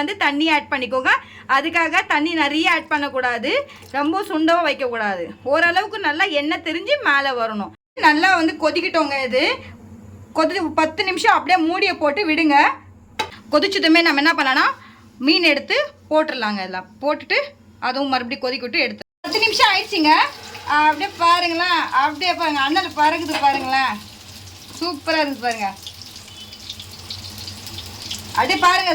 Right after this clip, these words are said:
செம்மையா இருக்கு பாருங்க. அப்படியே நான் கிண்டி பார்க்குறேன், எண்ணெய் திரிஞ்சு அப்படியே மேலே வருது பாருங்க. இந்த ஸ்டேஜ்ல உப்பு, காரம், புளியெல்லாம் எப்படி இருக்குன்னு பார்த்து செக் பண்ணிக்கோங்க. மறுபடியும் சொல்றேன், உங்களுக்கு தேவையான அளவுக்கு நீங்க கூடிய குறைச்சு அட்ஜஸ்ட் பண்ணிக்கோங்க. எண்ணெயும் இந்த மாதிரி ஸ்டேஜ்ல எ-, திரிஞ்சு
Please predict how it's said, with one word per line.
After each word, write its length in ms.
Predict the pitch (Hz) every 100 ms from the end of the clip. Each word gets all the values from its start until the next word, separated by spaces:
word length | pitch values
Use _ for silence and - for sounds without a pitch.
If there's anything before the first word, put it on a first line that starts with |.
| 320
செம்மையா 320 | 302 339 359
இருக்கு 180 | 339 311 311
பாருங்க. 240 | 294 247 208 - - 254
அப்படியே 220 | 262 359 339
நான் 160 | 320 311
கிண்டி 180 | 302 320
பார்க்குறேன், 320 | 294 339 302
எண்ணெய் 260 | 311 427 415 381
திரிஞ்சு 240 | 440 403
அப்படியே 180 | 302 359 311
மேலே 180 | 381 339
வருது 220 | 311 311 302
பாருங்க. 280 | 294 262 226 208 - - 262
இந்த 180 | 302 311
ஸ்டேஜ்ல 380 | 330 330 311 302 330
உப்பு, 260 | 330 339 330 311
காரம், 400 | 311 320 320 311
புளியெல்லாம் 420 | 320 320 311 311 302
எப்படி 200 | 311 330
இருக்குன்னு 320 | 320 330 311
பார்த்து 240 | 302 320 330
செக் 200 | 311 381
பண்ணிக்கோங்க. 360 | 349 311 311 302 294
மறுபடியும் 400 | 302 294 330 339
சொல்றேன், 380 | 311 311 330 523 - - - 262
உங்களுக்கு 300 | 311 370 359 311
தேவையான 320 | 359 381 370 359
அளவுக்கு 260 | 359 339 359
நீங்க 160 | 349 339 415 605 -
கூடிய 240 | 349 359 339
குறைச்சு 260 | 320 339
அட்ஜஸ்ட் 300 | 320 339 -
பண்ணிக்கோங்க. 400 | 311 302 294 285 349 - - - 269 311
எண்ணெயும் 280 | 330 370 370
இந்த 100 | 330
மாதிரி 140 | 339 370
ஸ்டேஜ்ல 280 | 359 330 359 320
எ-, 40 | 320
திரிஞ்சு 260 | 330 359